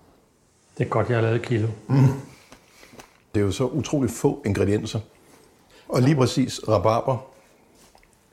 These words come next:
Speaker 2: tror jeg ikke, jeg kan ikke huske, at jeg har smagt dem tilberedt, hvor de har, altså hvor man skal tygge dem,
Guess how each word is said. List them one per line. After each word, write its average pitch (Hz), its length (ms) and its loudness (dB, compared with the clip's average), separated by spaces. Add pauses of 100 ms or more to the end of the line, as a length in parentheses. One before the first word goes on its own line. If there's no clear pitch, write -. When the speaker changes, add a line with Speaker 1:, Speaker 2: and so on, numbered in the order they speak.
(420)
Speaker 2:
tror 104 140 -2
jeg 90 100 -2
ikke, 110 140 0
jeg 110 80 2
kan 113 80 2
ikke 117 120 0
huske, 139 240 0
at 117 60 0
jeg 87 80 0
har 92 60 -6
smagt 90 380 -4
dem 92 380 -2 (300)
tilberedt, 101 640 -2
hvor 98 140 -4
de 92 200 -2
har, 98 380 -4 (460)
altså 95 160 -2
hvor 95 100 -2
man 87 100 -2
skal - 180 -6 (260)
tygge - 260 -2
dem, 113 120 -2